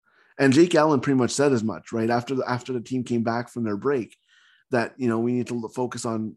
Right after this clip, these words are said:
good habits and things like that. A-, and I think it's hard for a head coach to think like that.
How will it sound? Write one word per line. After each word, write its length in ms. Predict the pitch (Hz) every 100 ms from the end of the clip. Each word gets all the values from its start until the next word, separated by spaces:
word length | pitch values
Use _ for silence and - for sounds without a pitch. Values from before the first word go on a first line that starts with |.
| _ -
good 160 | - 110
habits 440 | 110 104 110 -
and 100 | 110
things 200 | 113 117
like 140 | 107 107
that. 220 | 120 - - - - _ -
A-, 160 | 131 127
and 100 | 127
I 80 |
think 200 | 123 160
it's 140 | 135 -
hard 300 | 123 135 131
for 140 | 123
a 60 | 113
head 180 | 120 -
coach 280 | 123 127 -
to 60 |
think 220 | 147 147
like 140 | 147 147
that. 240 | 160 220